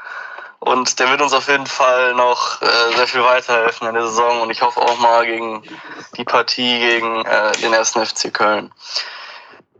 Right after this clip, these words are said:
Also klar will ich die individuelle Klasse vom VfL jetzt nicht, äh, kleinreden. Wir haben auch mega Spieler verpflichtet mit, äh, Sebastian Polter,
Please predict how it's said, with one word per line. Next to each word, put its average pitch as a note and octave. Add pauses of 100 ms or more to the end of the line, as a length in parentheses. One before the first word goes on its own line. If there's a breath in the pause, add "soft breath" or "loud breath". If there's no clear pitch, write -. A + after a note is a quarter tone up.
(280)
Also A#2+
klar C3+
will C3+
ich C3
die B2+ (160)
individuelle C3
Klasse C3+
vom B2+
VfL B2+
jetzt B2+
nicht, B2 (400 loud breath)
äh, - (180)
kleinreden. C#3+
Wir B2+
haben A#2
auch C3
mega C3
Spieler C#3
verpflichtet B2+
mit, A#2+
äh, A#2
Sebastian A#2+ (100)
Polter, A#2+